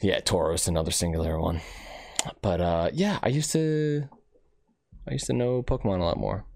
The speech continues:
Um, but yeah, I'll take Pokemon Sword if you wanna get Pokemon Shield. When are you getting a Switch, do you know?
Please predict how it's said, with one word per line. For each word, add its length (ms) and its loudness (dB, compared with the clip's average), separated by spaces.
Um, 240 4
but 140 4
yeah, 180 2
I'll 160 6
take 440 -2
Pokemon 360 2
Sword 280 0
if 140 -10
you 80 0
wanna 180 2
get 120 2
Pokemon 300 0
Shield. 260 0
When 120 6
are 40 4
you 80 2
getting 220 2
a 100 2
Switch, 380 0
do 80 2
you 60 4
know? 200 2